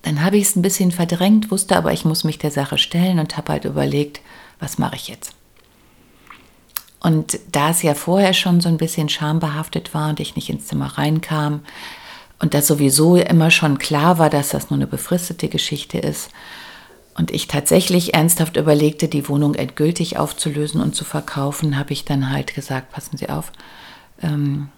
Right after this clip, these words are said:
es tut mir leid, Sie müssen in Kürze ausziehen, weil ich werde die Wohnung verkaufen und ich werde zur Besichtigung kommen mit Interessenten.“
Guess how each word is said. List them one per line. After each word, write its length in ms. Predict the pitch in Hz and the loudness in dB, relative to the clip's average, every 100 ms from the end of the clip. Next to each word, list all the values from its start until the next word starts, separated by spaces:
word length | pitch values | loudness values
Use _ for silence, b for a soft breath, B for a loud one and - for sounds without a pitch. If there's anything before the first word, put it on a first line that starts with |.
| - - | -12 -10
es 140 | - | -8
tut 180 | - - | -6 -4
mir 100 | 131 | 0
leid, 280 | 151 220 220 | 2 2 2
Sie 120 | 156 | -2
müssen 300 | 139 - - | 0 -2 -4
in 140 | - | -6
Kürze 380 | - - - - | -8 -12 -8 -2
ausziehen, 640 | 151 170 175 165 147 160 | 0 -2 -2 0 0 0
weil 120 | 151 139 | -4 -4
ich 140 | - | -4
werde 180 | 139 139 | -4 -2
die 200 | 131 131 | -4 -2
Wohnung 220 | 131 127 | -2 -2
verkaufen 720 | - - - 123 135 180 226 220 - - - - - - - _ - - _ B B B B B - - | -6 -8 -6 -6 -2 0 0 -4 -14 -16 -12 -12 -14 -18 -20 _ -20 -20 _ B B B B B -20 -2
und 440 | 160 151 143 143 - - | 0 2 0 -4 -8 -6
ich 200 | - 160 | -2 0
werde 240 | 143 143 | 0 0
zur 160 | - 143 | -2 -2
Besichtigung 580 | 135 127 - - 120 | -4 -6 -8 -8 -8
kommen 320 | - - 135 135 - - - - - _ _ _ _ - | -8 -8 -8 -10 -16 -20 -20 -20 -20 _ _ _ _ -2
mit 200 | 151 - | -2 0
Interessenten.“ 800 | 135 - 135 - 123 120 - | -4 -4 -4 -4 -4 -6 -10